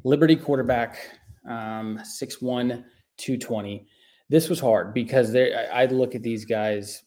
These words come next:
very, like, the, the grade is hard because they're very similar. So I don't, I think it's a one A, one B for me, but I'll get into it. So Powerful arm,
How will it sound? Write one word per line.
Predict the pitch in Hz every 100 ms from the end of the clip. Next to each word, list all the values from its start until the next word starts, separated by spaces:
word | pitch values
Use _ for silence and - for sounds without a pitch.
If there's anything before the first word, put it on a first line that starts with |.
| _
very, | 151 113 107 117 117 110 110 - _ _ -
like, | 107 104
the, | 120
the | 110 113
grade | 127 120 117
is | 107
hard | - 95 98 98
because | 104 - 101
they're | 101
very | 104 95
similar. | - 92 92 92 90
So | - 92 -
I | 101
don't, | 104 -
I | 110
think | 117 107
it's | -
a |
one | 98 107 98
A, | 98
one | 95 95
B | 90
for | -
me, | 90 98 98 _ _ _
but | 110 101 - _ 117
I'll |
get | 113
into | 101 90 92
it. | -
So | - 98 95 _ _ _ -
Powerful | 139 135 131 120
arm, | 110 110 107 110